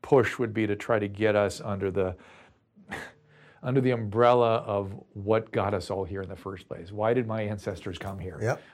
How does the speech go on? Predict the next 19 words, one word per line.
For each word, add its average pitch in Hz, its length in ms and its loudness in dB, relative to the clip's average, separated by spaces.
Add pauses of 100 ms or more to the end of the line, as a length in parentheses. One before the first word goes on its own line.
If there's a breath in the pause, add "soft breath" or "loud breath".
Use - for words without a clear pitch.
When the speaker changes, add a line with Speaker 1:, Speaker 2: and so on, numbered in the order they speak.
(120)
Speaker 1:
Why 110 200 6
Speaker 2:
Yep. 139 80 8
Speaker 1:
did, 143 200 2
why 120 180 8
did 147 140 6
my 123 280 2 (400)
family 120 580 2
run 113 260 2
away 113 320 4
from 107 240 -6
the 104 60 -4
Ukrainian 101 520 -4
genocide? 92 600 -6
Thank 95 220 -12
God. 92 260 -10 (260 loud breath)
Why 110 220 2
did 117 160 0
they, 113 300 4
uh, - 180 -8